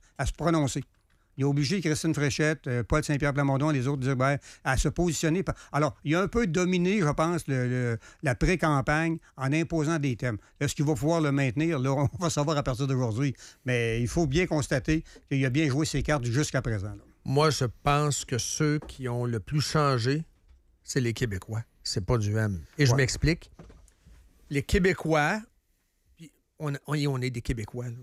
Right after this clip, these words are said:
Speaker 2: On est, mais je veux dire, nous autres, on tient le même discours à Radio X depuis des années et des années. Discours de rigueur, droite économique, et cetera. Un,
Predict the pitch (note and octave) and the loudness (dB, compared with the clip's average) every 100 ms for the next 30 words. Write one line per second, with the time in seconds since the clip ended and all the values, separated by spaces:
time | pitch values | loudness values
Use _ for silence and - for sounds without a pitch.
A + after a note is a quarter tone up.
0 | A#2+ A#2+ A2+ A#2+ A#2 A2 A#2+ A#2 A#2+ C3 | -14 -12 -10 -10 -10 -8 -8 -4 -2 0
1 | C3 - D#3 C3+ D3+ C3 A#2 D3+ C#3+ C#3+ | 0 -4 -2 0 2 0 0 2 2 2
2 | B2+ - - D3+ B2+ B2 A#2 B2 C#3 A#2+ | 0 -2 0 2 2 0 0 0 0 -2
3 | G#2 C3 B2 B2 B2+ B2 A#2+ A#2 A2+ A2 | -4 0 0 2 0 0 0 0 -2 -4
4 | G#2 - D3 C#3 C3+ B2+ B2 C#3 C3 B2+ | -4 0 2 4 2 2 2 2 0 0
5 | C3+ C3+ C#3+ C#3 C3 C3 B2 A#2 C#3 A#2+ | 0 0 -2 -4 -4 -4 -6 -4 -4 -2
6 | B2+ B2 A#2 | -2 -2 -4